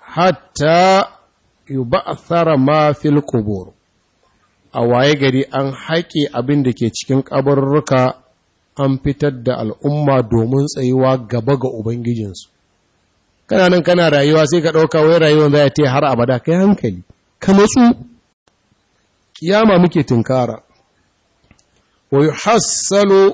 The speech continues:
ma fi sudur, sannan kuma za a kai lokacin da duk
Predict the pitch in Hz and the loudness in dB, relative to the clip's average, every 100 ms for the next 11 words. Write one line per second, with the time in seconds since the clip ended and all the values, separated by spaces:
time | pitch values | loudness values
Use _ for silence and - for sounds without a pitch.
0 | - 147 160 175 170 - 175 - - 147 | -2 -4 0 2 2 0 -2 -2 -2 0
1 | 147 160 139 110 92 - _ _ _ _ | 4 4 4 2 -6 -18 _ _ _ _
2 | - - 143 151 170 170 - 170 165 165 | -16 -8 -4 0 0 0 0 2 4 2
3 | 170 - _ _ _ _ _ _ 113 160 | 0 -6 _ _ _ _ _ _ -2 2
4 | 180 151 156 156 165 165 160 135 160 147 | 2 2 0 2 4 2 0 0 0 2
5 | 131 139 135 131 - - _ _ _ _ | 2 2 4 2 -2 -14 _ _ _ _
6 | 185 | -4